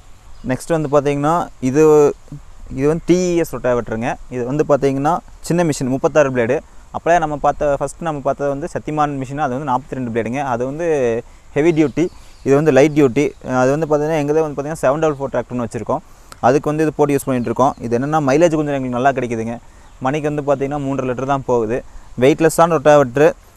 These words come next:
கட்டி உடைக்கிற பர்பஸ்க்கு மட்டும் நாங்க அதிகமா யூஸ் பண்ணிட்டு இருக்கோங்க இதோட ரொட்டாவேட்டருங்க. அடுத்தது வந்து, அடுத்தது வந்து பாத்தீங்கன்னா அஞ்சு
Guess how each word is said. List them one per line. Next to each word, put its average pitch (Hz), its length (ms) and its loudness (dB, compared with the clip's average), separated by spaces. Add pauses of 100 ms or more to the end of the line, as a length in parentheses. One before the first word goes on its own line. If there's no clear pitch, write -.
(120)
கட்டி - 240 2
உடைக்கிற 151 300 0
பர்பஸ்க்கு 139 440 -4
மட்டும் 139 240 -4
நாங்க 139 140 0
அதிகமா 123 240 -2
யூஸ் 113 160 -4
பண்ணிட்டு 110 220 -6
இருக்கோங்க 117 240 -6
இதோட 113 180 -2
ரொட்டாவேட்டருங்க. 104 440 -6 (340)
அடுத்தது 143 320 -2
வந்து, 151 140 -6 (240)
அடுத்தது 143 260 0
வந்து 147 160 -6
பாத்தீங்கன்னா 135 360 0 (540)
அஞ்சு 143 180 -2